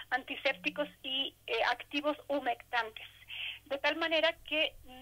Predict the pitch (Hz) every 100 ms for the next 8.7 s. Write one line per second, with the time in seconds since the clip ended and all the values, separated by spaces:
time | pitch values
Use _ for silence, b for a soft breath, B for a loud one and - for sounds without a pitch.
0 | 262 294 294 285 277 - 277 254 - -
1 | - 294 269 - 240 247 269 277 - 247
2 | 240 247 240 262 247 240 226 240 226 214
3 | - 202 196 403 - - - B B B
4 | - 247 247 247 262 285 - 311 302 -
5 | 247 - 240 - 247 254 - - - 247
6 | 262 330 415 403 330 302 294 277 294 277
7 | 269 262 294 302 B B - - 285 269
8 | 240 - B B B - 302